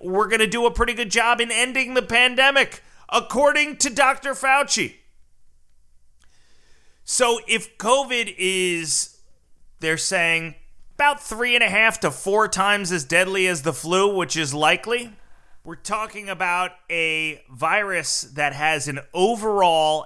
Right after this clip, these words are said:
estimated infection fatality rate, and I'm reading here, a peer-reviewed, accepted, and edited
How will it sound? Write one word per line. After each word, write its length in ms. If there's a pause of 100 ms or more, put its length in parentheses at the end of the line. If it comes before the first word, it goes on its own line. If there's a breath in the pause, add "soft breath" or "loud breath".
estimated 720
infection 720
fatality 640
rate, 320
and 100
I'm 160
reading 300
here, 520 (600 soft breath)
a 360 (220)
peer-reviewed, 1300
accepted, 760
and 380
edited 580